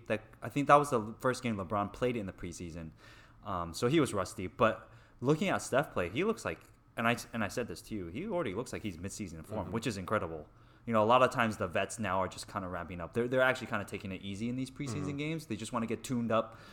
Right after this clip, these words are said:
Speaker 1: But man, Steph looks <laughs> like, like he didn't miss a beat from, you know, the end of last
Speaker 2: Mm-hmm.
Speaker 1: season.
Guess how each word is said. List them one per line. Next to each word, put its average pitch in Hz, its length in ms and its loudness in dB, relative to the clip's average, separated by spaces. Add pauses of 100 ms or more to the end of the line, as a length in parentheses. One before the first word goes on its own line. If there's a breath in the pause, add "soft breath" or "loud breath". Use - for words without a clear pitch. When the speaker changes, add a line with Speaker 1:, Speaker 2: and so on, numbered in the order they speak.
(180 loud breath)
Speaker 1:
But 101 280 -4
man, 123 240 0
Steph - 320 4
looks - 460 2
<laughs> - 0 -
like, 139 240 4 (680 loud breath)
like 117 220 0
he 156 140 -2
didn't 139 300 2
miss 165 200 6
a 131 80 8
beat 147 360 4
from, 120 460 4 (180)
you 131 100 -2
know, 107 160 4
the 113 160 2
end 147 180 8
of 120 280 6
last 117 340 8
Speaker 2:
Mm-hmm. 104 360 0
Speaker 1:
season. 139 400 0